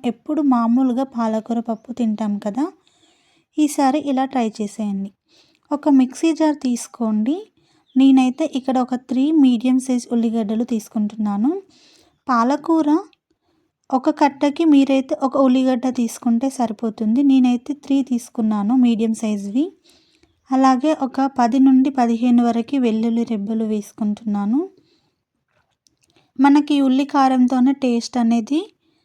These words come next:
సూపర్గా ఉంటుంది. అలాగే దానితో పాటు కొద్దిగా చింతపండు వేసుకుంటున్నాను. మీకు చింతపండు వద్దనుకుంటే స్కిప్ చేయొచ్చు.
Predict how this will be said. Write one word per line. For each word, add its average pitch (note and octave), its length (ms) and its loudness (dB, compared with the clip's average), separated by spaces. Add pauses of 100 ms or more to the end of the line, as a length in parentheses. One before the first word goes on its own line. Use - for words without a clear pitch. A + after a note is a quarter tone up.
(120)
సూపర్గా A#3+ 640 -2
ఉంటుంది. A3 640 0 (1500)
అలాగే C#4+ 460 4
దానితో B3+ 480 2
పాటు C4 380 -2 (120)
కొద్దిగా B3 400 -2
చింతపండు A#3+ 640 0
వేసుకుంటున్నాను. G#3+ 800 -4 (640)
మీకు C#4+ 320 0
చింతపండు C#4+ 680 2 (600)
వద్దనుకుంటే C4 760 2
స్కిప్ C4 380 -6
చేయొచ్చు. A#3+ 540 -4